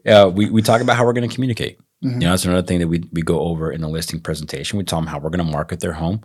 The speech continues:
Speaker 2: Mm-hmm.
Speaker 1: right? And, and what they can expect to see, how we're going to support what we're telling them. We're building rapport
Speaker 2: Mm-hmm.
Speaker 1: during this. And, and then we're asking them for questions. Like, I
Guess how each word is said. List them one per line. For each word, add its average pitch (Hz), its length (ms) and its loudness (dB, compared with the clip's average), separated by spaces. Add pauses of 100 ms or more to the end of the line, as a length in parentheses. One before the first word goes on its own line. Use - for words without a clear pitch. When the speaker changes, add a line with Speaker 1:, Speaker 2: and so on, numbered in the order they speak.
Speaker 2:
Mm-hmm. 107 200 -10
Speaker 1:
right? 80 280 0
And, 80 260 -6
and 85 160 -6
what 82 180 -8
they 85 100 -8
can 85 180 -4
expect - 460 -6
to - 80 -8
see, 90 500 -2 (460)
how 98 240 -2
we're 107 160 4
going 95 380 0
to 90 280 2
support 90 840 -2
what 82 400 -2
we're 85 120 -4
telling 82 440 -4
them. 90 400 -4 (760)
We're 95 80 0
building 90 400 2
rapport 85 680 -2
Speaker 2:
Mm-hmm. 127 280 -4
Speaker 1:
during 85 260 0
this. 92 300 -2 (400)
And, 87 180 -4
and 98 160 0
then 131 80 2
we're 170 160 0
asking 92 480 -2
them 82 320 -2
for - 160 -10
questions. - 540 -8
Like, - 100 -12
I 80 160 -6